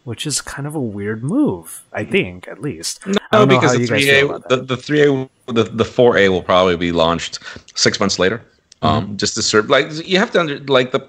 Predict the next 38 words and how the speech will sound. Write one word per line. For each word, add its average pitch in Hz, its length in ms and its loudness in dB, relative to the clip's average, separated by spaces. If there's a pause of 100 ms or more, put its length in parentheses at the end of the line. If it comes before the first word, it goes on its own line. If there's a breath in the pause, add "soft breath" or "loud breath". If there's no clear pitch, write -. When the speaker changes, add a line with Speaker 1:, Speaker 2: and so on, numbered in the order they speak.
Speaker 2:
the 135 160 0
strategy 196 460 2
of 156 120 -4
the - 60 -20
three 127 320 0
A 104 120 4
is 92 140 -6
really 92 320 -2
interesting 76 400 -8
because, 78 480 -2 (600 loud breath)
like, 131 340 2
if 123 240 2
you've 175 340 0
got 170 220 2
leftover 123 880 2
chips, - 640 -6 (140)
like 82 440 -2
camera 120 240 0
sensors, 120 640 -4 (500 soft breath)
camera 120 240 0
lenses, 113 640 0
and 95 200 -2
you 101 80 -2
weren't 107 240 0
able 107 360 0
to, 107 220 -2
these 139 220 2
are 151 180 0
probably, 123 340 4
like, 110 180 2
the 110 60 -4
most 110 200 -2
exp-, 113 280 -4
expensive 104 520 -2
parts 107 240 0
of 101 80 -6
your 92 100 -2
phone. 107 480 -2